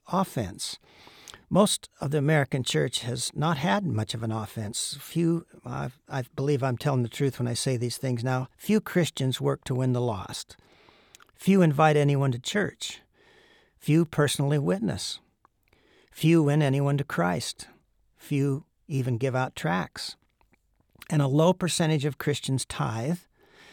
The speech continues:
and statistics say that the American Christians spend more on pet food than on missions. Well,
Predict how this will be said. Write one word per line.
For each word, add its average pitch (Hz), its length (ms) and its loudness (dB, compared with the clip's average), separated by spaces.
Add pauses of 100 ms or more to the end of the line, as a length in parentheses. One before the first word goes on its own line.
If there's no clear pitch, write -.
(120)
and 147 180 2
statistics - 680 -2
say 139 240 2
that 135 220 -4
the 139 120 -2
American 139 460 0
Christians 135 580 -2
spend 139 320 -2
more 135 220 2
on 135 120 2
pet 170 280 -2
food 131 320 -2
than 123 160 0
on 123 180 2
missions. 127 640 -2 (1040)
Well, 135 340 2